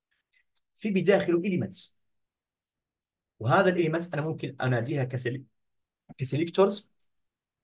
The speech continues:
وأعطيها ملف الستايل شيت، وإحنا إيش؟ ندينا ملف الستايل شيت. آه، إن-، إنشأنا ملف ستايل دوت سي اس اس بهذه الطريقة، وإحنا ربطناه بملف اتش تي ام ال، صحيح؟ بهذه الطريقة. تمام. بعدين رحنا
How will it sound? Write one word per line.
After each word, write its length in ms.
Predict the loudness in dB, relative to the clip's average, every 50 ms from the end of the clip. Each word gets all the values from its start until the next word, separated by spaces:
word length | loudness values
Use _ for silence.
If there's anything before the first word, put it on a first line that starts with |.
| _ _ _ _
وأعطيها 400 | -2 2 2 2 2 2 -2 -2
ملف 260 | 0 -2 -2 -4 -4
الستايل 320 | -8 -8 0 2 2 2 4
شيت، 200 | 2 -2 -2 0
وإحنا 400 | -2 -2 0 0 0 -2 0 2
إيش؟ 220 | 2 2 2 0
ندينا 240 | -4 -2 0 2 2
ملف 220 | 2 2 2 0
الستايل 300 | -4 0 4 4 4 6
شيت. 360 | 4 2 0 0 0 -6 -16 _ _ _ _ _ _ _ _ _ _ _ _ _ _ _ _ _ _ _ _ -2
آه، 240 | 0 0 0 2 2 0
إن-، 120 | 0 0 0
إنشأنا 280 | 0 2 4 4 4
ملف 260 | 4 4 2 2 0 -6
ستايل 440 | 0 6 8 8 8 8 6 2
دوت 160 | 0 -4 -6 -6
سي 180 | 0 0 0 0
اس 140 | 2 2
اس 340 | 2 2 2 2 -2 -6 _ _ _ _ _ _ _ _ _ _ _ _ _ _ _ _
بهذه 240 | -8 -4 -2 -2 -2
الطريقة، 420 | -2 0 2 2 2 4 4 4 4
وإحنا 220 | 4 4 0 0
ربطناه 320 | 2 2 0 0 0 0
بملف 320 | 0 0 -2 -2 -2 -4 -4
اتش 180 | -6 -6 -2
تي 80 | 0 2
ام 80 | 2 4
ال، 220 | 2 2 0 -6 _ _ _ _ _ _ _ _ _ _ _ _
صحيح؟ 340 | -12 -8 0 2 2 2 2
بهذه 220 | 2 2 2 2 0
الطريقة. 360 | 2 0 -2 -2 -2 -6 -14 _ _ _ _ _ _ _ _ _ _ _ _ _ _ _
تمام. 280 | -4 -4 -4 -4 -4 -8 _ _ _ _ _ _ _ _ _ _ _ _ _ _ _ _ _ _ _ _ _
بعدين 460 | 4 4 4 6 4 4 4 2 0 -2
رحنا 420 | -6 -4 -2 -2 -2 -2 -2 -6